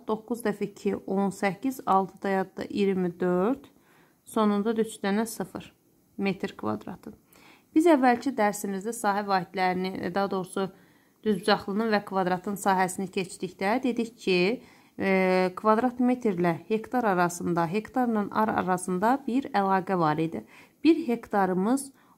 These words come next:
on min metr kvadratına bərabər idi. Bir hektar on min metr kvadratına bərabərdirsə, metr kvadratının hektara çe-, keçmək üçün on minə bölmək lazımdır. On minə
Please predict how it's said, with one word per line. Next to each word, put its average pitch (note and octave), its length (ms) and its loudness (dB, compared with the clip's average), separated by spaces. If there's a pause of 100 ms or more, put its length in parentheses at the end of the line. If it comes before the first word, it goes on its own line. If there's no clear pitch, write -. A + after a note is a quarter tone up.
on C4 280 6
min B3 300 6
metr A#3 400 0
kvadratına F3+ 680 0
bərabər F3+ 500 4
idi. D#3 240 -6 (2000)
Bir D#4+ 160 6
hektar C4 440 4
on C4+ 200 8
min A3+ 140 6
metr G#3+ 340 2
kvadratına G3 560 0
bərabərdirsə, F3+ 1040 2
metr D4 400 4
kvadratının F3+ 680 0
hektara A#3 460 -2
çe-, G3 300 0 (100)
keçmək F#3+ 440 -2
üçün D4+ 200 2
on A#3+ 160 6
minə G#3+ 280 4
bölmək F3+ 380 4
lazımdır. D#3+ 540 -2 (880)
On C#4+ 240 8
minə A#3+ 300 6